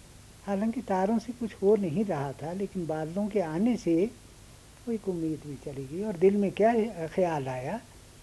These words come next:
कैसी चीज़, थोड़ी सी लाइट थी, वो भी ले ले। अब सुनिए, वो आदमी रुक तो सकता नहीं, क्योंकि अंधेरा, वापस जा नहीं सकता,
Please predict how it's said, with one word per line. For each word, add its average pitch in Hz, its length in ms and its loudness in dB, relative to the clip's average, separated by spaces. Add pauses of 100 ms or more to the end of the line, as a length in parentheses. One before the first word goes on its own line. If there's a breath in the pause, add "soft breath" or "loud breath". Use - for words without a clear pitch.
(300)
कैसी 202 300 -4
चीज़, 147 300 -10 (1080)
थोड़ी 285 240 4
सी 226 120 -2
लाइट 202 280 4 (120)
थी, 220 40 2
वो 185 200 2
भी 254 140 0
ले 185 220 -6
ले। 139 120 -14 (2250)
अब 160 100 2
सुनिए, 131 380 -8 (1500)
वो 220 80 4
आदमी 220 500 2
रुक 170 340 -2
तो 208 100 2
सकता 214 360 -4
नहीं, 233 280 -2
क्योंकि 190 280 -6
अंधेरा, 170 420 -2
वापस 180 380 -2
जा 165 240 -2
नहीं 202 200 -2
सकता, 208 400 -10